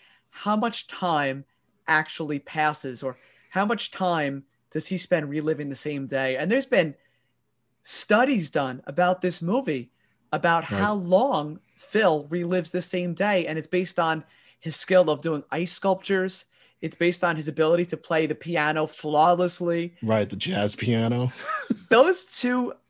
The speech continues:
Speaker 1: activities right there, and he learns other things. I mean, there's a dozen different things he portrays and, and sh-, shows his talents in this movie. But those particular things take years to, to get to the skill level that he's at.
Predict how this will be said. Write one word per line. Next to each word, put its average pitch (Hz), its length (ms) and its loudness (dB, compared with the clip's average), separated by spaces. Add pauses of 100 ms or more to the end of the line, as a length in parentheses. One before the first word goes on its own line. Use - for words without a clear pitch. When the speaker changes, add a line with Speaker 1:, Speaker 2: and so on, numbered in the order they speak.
(140)
Speaker 1:
activities 190 520 0
right 180 220 4
there, 170 140 6
and 170 100 2
he 302 80 -2
learns 226 260 2
other 180 220 6
things. 170 320 0
I 143 40 -6
mean, 151 120 -6
there's 147 140 -6
a 143 60 -6
dozen 180 340 4
different 156 260 -8
things 160 200 -6
he 143 100 -10
portrays 156 600 -4
and, 135 200 -8
and 143 100 -10
sh-, - 180 -16
shows 180 320 0
his 160 140 -6
talents 170 440 -2
in 151 60 -6
this 147 160 -8
movie. 165 380 0 (560)
But 185 180 0
those 294 240 6
particular 233 500 0
things 175 420 -4 (560)
take 214 300 0
years 165 920 0 (540)
to, 175 180 -2 (100)
to 202 100 0
get 226 200 0
to 233 80 -4
the 202 80 0
skill 247 420 4
level 165 280 2
that 151 80 -4
he's 180 240 -2
at. 240 300 -2